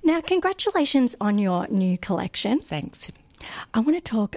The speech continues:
Speaker 1: a little bit about how this, you know, the somewhat tortuous path <laughs>
Speaker 2: <laughs>
Speaker 1: to publishing, to put it mildly.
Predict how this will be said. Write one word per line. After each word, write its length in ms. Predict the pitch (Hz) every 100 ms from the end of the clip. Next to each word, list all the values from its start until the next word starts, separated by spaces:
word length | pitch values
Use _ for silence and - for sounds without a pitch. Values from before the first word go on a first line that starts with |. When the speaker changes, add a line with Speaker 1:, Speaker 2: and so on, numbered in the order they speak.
| -
Speaker 1:
a 100 | 196
little 200 | 190 175
bit 420 | - 180 - - -
about 760 | 190 - 180 175 - 370 -
how 500 | - - 240 240 233
this, 380 | 226 254 - -
you 80 | 392
know, 120 | 427 427
the 100 | 427
somewhat 460 | - 440 440 440
tortuous 840 | - - 240 - - 254 190 196 -
path 680 | - 240 208 180 - - - 339
<laughs> 300 | 220 185 -
Speaker 2:
<laughs> 40 |
Speaker 1:
to 120 | - 277
publishing, 640 | - 226 233 220 - 233
to 80 | -
put 160 | 247
it 140 | 196 -
mildly. 680 | 190 165 175 - - 262